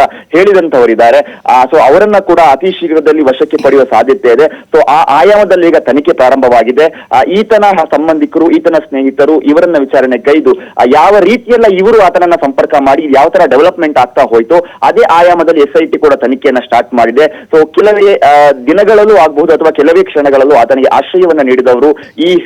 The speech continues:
ಕಪೋಕಲ್ಪಿತ ಬುರುಡೆಯನ್ನ ಕಟ್ಟಿದವರ ಬುಡಕ್ಕೆ ಎಸ್ ಐ ಟಿ ತನಿಖೆ ಹೋಗುವಂತ ಎಲ್ಲ ಸಾಧ್ಯತೆಗಳು ಇದೆ. ಸೌಖ್ಯ.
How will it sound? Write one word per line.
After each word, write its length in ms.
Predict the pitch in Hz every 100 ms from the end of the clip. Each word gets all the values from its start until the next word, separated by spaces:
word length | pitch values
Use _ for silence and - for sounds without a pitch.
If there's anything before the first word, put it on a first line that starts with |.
| 117
ಕಪೋಕಲ್ಪಿತ 600 | 147 190 202 190 160 151
ಬುರುಡೆಯನ್ನ 400 | 127 139 139 135
ಕಟ್ಟಿದವರ 400 | 127 135 139 135
ಬುಡಕ್ಕೆ 400 | 107 151 202 - 139 - -
ಎಸ್ 220 | 135 135
ಐ 60 | 185
ಟಿ 80 | 170
ತನಿಖೆ 280 | 139 135 135
ಹೋಗುವಂತ 360 | 131 127 123
ಎಲ್ಲ 200 | 131 131
ಸಾಧ್ಯತೆಗಳು 580 | 123 117 135 131 113 147
ಇದೆ. 200 | 113 92
ಸೌಖ್ಯ. 320 | - 80 -